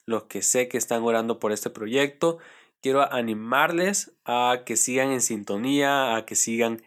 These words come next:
escuchando cada episodio de la nueva temporada que va a comenzar muy pronto. Pero primero lo primero. Bienvenidos al episodio número cuarenta y uno,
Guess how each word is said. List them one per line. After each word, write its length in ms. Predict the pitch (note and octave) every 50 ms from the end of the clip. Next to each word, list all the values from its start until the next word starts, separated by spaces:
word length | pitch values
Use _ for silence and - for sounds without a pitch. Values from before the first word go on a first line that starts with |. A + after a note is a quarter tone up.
| _ _ _ _ _ _ -
escuchando 540 | - - A2+ - A#2+ A#2+ A#2+ A#2 - -
cada 260 | - C#3+ C#3 C#3+ C#3+ D3
episodio 640 | D3 - C3+ A#2+ - - C#3 B2+ B2+ C3 C3 B2+
de 80 | B2+ A#2
la 100 | A2 G2
nueva 400 | G2 G2+ A2+ B2 B2+ C3 C3 B2+
temporada 460 | C3+ A#2+ A2 A2 G#2+ G#2+ A2+ A#2 -
que 80 | -
va 80 | A2+ G#2
a 60 | G#2+
comenzar 380 | - A#2 A2+ A2+ G#2+ - A2+ G#2
muy 180 | G#2+ A2+ A2+
pronto. 580 | A2 - - B2 B2+ B2+ B2+ B2+ C3 D#3+ E3 E3 - - - - - - _ _ _ _ _ _ _ _ _ _ _ _ _ -
Pero 480 | E3+ E3+ E3 E3 E3 E3 E3+ E3 E3 _ _ _ _ _ _ _ _ _ _ _ _ _ _ _
primero 380 | - B2 B2 C3 C3 C3+ C3
lo 120 | B2+ A#2 -
primero. 320 | - G2 F2+ E2 - - - - _ _
Bienvenidos 720 | - B2+ B2 A2+ A2 A2 A2 B2+ C#3 D3+ E3 E3+ D#3 -
al 100 | D3 A#2+
episodio 560 | A2+ G#2+ - A2+ G#2 - C3 C3 C3+ C3+ B2+ A#2+
número 680 | A#2 A#2 B2 C#3 C#3+ C#3+ D3 C#3+ C#3 C3+ C3 C3 - -
cuarenta 420 | A2+ A2 G#2+ G2 G2+ - - F#2
y 120 | G2 A2+
uno, 420 | C3+ D3 E3 E3+ F3 F3 - _